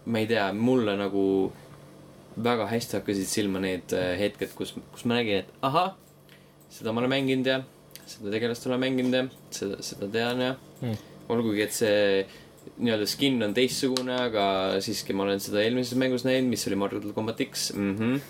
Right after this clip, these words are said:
Speaker 1: mhm.
Speaker 2: See on nagu hu-, huvitav nagu kriitika selle koha pealt, et ta on nii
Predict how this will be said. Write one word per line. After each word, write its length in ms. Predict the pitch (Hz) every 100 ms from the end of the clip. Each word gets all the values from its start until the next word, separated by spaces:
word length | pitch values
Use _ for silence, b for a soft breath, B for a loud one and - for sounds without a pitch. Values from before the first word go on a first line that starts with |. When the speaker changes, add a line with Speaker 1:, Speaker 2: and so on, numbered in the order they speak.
| -
Speaker 1:
mhm. 380 | 101 104 101 98
Speaker 2:
See 100 | 117
on 60 | 175
nagu 140 | 165 -
hu-, 400 | 170 170 - 156
huvitav 480 | 196 170 107 120 113
nagu 300 | 117 110 120
kriitika 400 | 110 147 143 104
selle 220 | 104 107 104
koha 220 | 107 107
pealt, 380 | 101 104 - 117
et 540 | 107 - - - -
ta 160 | - 123
on 80 | 135
nii 160 | 147